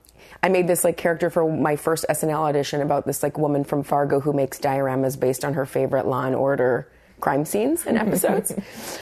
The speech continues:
Speaker 1: Um, <laughs> and so the whole time I was auditioning for Law and Order, I kept <laughs> thinking,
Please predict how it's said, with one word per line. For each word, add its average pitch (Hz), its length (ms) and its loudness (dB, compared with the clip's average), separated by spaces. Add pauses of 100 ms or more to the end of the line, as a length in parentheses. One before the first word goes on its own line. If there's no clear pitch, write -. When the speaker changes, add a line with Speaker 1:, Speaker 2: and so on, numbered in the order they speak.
(140)
Speaker 1:
Um, 175 320 2 (240)
<laughs> - 220 -4
and 220 200 2
so 190 220 4
the 185 100 2
whole 220 240 2
time 220 260 0
I 185 100 4
was 180 180 4
auditioning 160 500 2
for 151 100 0
Law 151 140 2
and 156 100 0
Order, 160 200 4
I 143 100 4
kept 160 320 -6
<laughs> - 80 2
thinking, 233 500 2